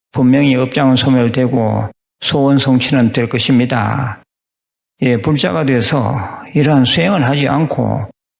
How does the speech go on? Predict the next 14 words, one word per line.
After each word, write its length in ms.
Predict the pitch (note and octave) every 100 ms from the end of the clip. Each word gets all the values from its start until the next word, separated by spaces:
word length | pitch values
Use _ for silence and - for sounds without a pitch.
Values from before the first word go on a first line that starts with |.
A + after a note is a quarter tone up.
| -
그냥 320 | C3 C3+ C3+
막연하게 920 | A#2+ A#2 B2+ C3 C3+ E3+ D3 G#2+ G2+ - _ _ _
"부처님 340 | C3 - C3
뭘 160 | A#2+ B2
해주십시오." 1000 | B2 A#2+ B2 A#2+ - C3+ A#2 A2+ A2+ -
이렇게 260 | E3 E3+ D3
한다면, 680 | B2+ B2+ C3 C3 A2 G#2+ - _ _ _ _ -
예, 300 | B2 A#2 A2
그건 640 | - C3 B2+ B2 A2 - - _
조금 280 | - C#3+ C3
수준이 460 | - E3 E3+ C3
떨어지는 420 | - E3 D3+ D#3
불자입니다. 1000 | D3+ B2+ - - B2+ B2 C#3+ A2 A#2+ F#2+ -
불자라면 840 | - C3 D3 C3+ B2 B2+ A#2 G2+